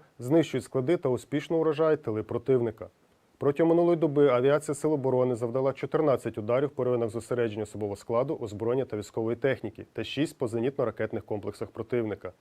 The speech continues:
Підрозділ ракетних військ нанесено ураження по трьом районах зосередження особового складу, озброєння та військової техніки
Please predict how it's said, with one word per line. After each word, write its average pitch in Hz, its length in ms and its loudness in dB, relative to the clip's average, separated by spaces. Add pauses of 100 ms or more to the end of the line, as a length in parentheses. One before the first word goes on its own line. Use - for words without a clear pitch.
(640)
Підрозділ 151 500 6
ракетних 147 520 0
військ 127 200 -2
нанесено 127 400 0
ураження 123 420 0
по 120 140 -6
трьом 131 280 0
районах 147 380 2
зосередження 120 520 -2
особового 104 360 -6
складу, 131 480 -2
озброєння 117 440 -2
та 107 120 -6
військової 120 380 -4
техніки 110 520 -2